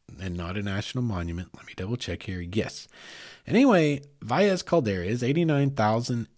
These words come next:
acres of a giant volcanic caldera, which is a dormant volcano. And if it ever popped again, holy crap, it'd blow the top off of New Mexico. It's a biggin'. It's kinda like, in a way, it's kinda like Yellowstone.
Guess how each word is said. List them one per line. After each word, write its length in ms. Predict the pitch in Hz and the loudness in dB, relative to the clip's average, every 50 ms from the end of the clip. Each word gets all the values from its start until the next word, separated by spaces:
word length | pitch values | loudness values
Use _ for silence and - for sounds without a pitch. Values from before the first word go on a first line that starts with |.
| - | 0
acres 500 | 139 151 156 143 - 87 82 87 98 110 | 2 2 2 2 0 -4 -4 -4 -4 -2
of 100 | 120 113 | -2 -2
a 60 | 123 | -2
giant 520 | 110 98 95 - 131 131 170 185 175 156 135 | -2 -2 -2 0 0 2 2 0 0 -2 -2
volcanic 760 | 110 117 117 127 123 - - 127 120 139 139 139 - - - | -2 -2 0 0 -2 -2 -4 -4 -2 -2 -2 -4 -8 -12 -10
caldera, 760 | - - 113 113 110 101 110 123 147 127 82 80 85 110 - - - | -6 -4 -4 -4 -4 -2 -2 0 0 0 -2 -4 -8 -10 -10 -6 -2
which 220 | 120 123 - - | -2 0 2 6
is 220 | 151 160 160 156 165 | 6 6 6 6 2
a 60 | 156 | 2
dormant 380 | 135 143 170 196 202 180 - | 4 4 4 4 4 2 0
volcano. 600 | 117 120 101 - - - - 82 76 78 82 - - - - - - - - - - - - - - - - - - - _ _ _ _ _ _ _ - _ _ - | -2 -2 -2 -2 -4 -4 -8 -8 -8 -10 -12 -14 -14 -18 -20 -20 -20 -18 -18 -16 -16 -16 -16 -16 -18 -20 -20 -20 -20 -20 _ _ _ _ _ _ _ -20 _ _ 0
And 80 | 143 | 2
if 80 | 147 135 | 4 6
it 100 | 160 175 | 6 8
ever 200 | 175 156 160 147 | 8 6 6 4
popped 500 | 143 - - 113 123 143 139 - - - - _ _ - | 2 0 -2 0 0 0 -2 -4 -8 -20 -20 _ _ -12
again, 560 | - 107 92 - 98 90 92 98 135 160 160 - _ _ _ _ _ _ _ _ _ _ _ _ _ _ | -8 -6 -4 0 0 0 2 2 0 0 -2 -4 _ _ _ _ _ _ _ _ _ _ _ _ _ _
holy 300 | - - 180 165 135 85 | -4 0 2 2 2 2
crap, 640 | - - - - - - - 135 139 123 101 98 - | -2 -8 -14 -14 -10 -6 -2 0 0 0 0 -2 -4
it'd 120 | 107 104 104 | -6 -4 -2
blow 200 | 104 101 98 87 | -2 -2 -2 -2
the 100 | 90 87 | -4 -4
top 340 | - - 101 87 87 - | -2 0 0 0 0 -2
off 160 | 87 85 - - | -2 -4 -4 -4
of 60 | 87 | -6
New 140 | 85 87 85 | -6 -4 -4
Mexico. 640 | 85 85 85 - - - - 95 85 82 - - - - | -4 -6 -6 -8 -10 -12 -10 -8 -8 -8 -10 -8 -6 -4
It's 120 | 135 135 | -2 0
a 40 | - | -2
biggin'. 500 | 85 82 87 98 101 95 82 76 - - _ _ _ _ _ | -2 -2 0 0 0 0 -2 -6 -12 -14 _ _ _ _ _
It's 140 | - - - | -14 -10 -4
kinda 180 | - 135 143 160 | 0 4 6 6
like, 320 | 160 143 120 92 - - | 6 6 4 2 0 -4
in 80 | 104 98 | -6 -6
a 60 | 87 | -6
way, 260 | 80 87 90 87 101 | -4 -4 -2 -2 0
it's 140 | 131 139 139 | -2 -2 -2
kinda 180 | - 175 190 208 | -2 -2 0 0
like 200 | 185 139 - 98 | 0 0 0 0
Yellowstone. 600 | 92 92 95 90 - - - 87 78 92 - | 0 0 0 -2 -2 -4 -8 -8 -8 -8 -12